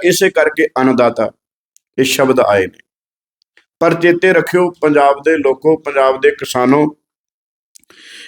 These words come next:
ਜਿਹੜੇ ਕਿਸਾਨ ਆਗੂ ਨੇ, ਇਹਨਾਂ ਕੋਲੇ ਕਿਸਾਨੀ ਏਜੰਡਾ ਨਹੀਂ ਹੈਗਾ,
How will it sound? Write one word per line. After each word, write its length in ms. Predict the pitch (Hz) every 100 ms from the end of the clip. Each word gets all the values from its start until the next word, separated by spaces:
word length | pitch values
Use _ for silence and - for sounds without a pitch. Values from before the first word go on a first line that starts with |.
| 110
ਜਿਹੜੇ 320 | 123 175 226
ਕਿਸਾਨ 640 | 226 180 - 160 160 175 185
ਆਗੂ 420 | 151 151 151 175
ਨੇ, 280 | 180 170 120 _ _ _ _ _ _ _ _ _ _ _ _ _ - - 151
ਇਹਨਾਂ 260 | 185 208
ਕੋਲੇ 220 | 202 196
ਕਿਸਾਨੀ 680 | 196 190 170 165 160 170 185
ਏਜੰਡਾ 400 | 170 165 165 180
ਨਹੀਂ 140 | 208
ਹੈਗਾ, 380 | 196 190 175 160